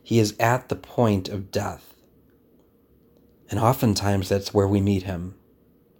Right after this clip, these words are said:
Hopefully our, we are with him before that happens, but if we are away or your children are away, we can always count on that. We can count on suffering, and we can count on death.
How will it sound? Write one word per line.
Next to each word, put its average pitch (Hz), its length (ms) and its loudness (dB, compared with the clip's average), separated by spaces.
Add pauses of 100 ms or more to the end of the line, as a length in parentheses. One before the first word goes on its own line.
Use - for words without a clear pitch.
(680)
Hopefully 170 320 8
our, 110 100 10
we 120 360 4
are 113 80 8
with 123 180 4
him 110 80 2
before 175 420 6
that 107 180 2
happens, 104 520 -4
but 120 180 -4
if 131 160 -6
we 160 140 2
are 131 160 6
away 107 460 2
or 107 80 2
your 92 160 -2
children 131 440 -2
are 143 140 4
away, 143 400 2 (300)
we 113 100 -2
can 117 180 -4
always 139 520 4
count 123 340 -2
on 98 200 0
that. 98 200 0
We 107 120 2
can 110 240 -4
count 175 460 -4
on 104 200 0
suffering, 95 840 -6 (320)
and 113 100 -2
we 113 100 6
can 110 220 0
count 147 440 -2
on 101 300 -4
death. 147 520 -4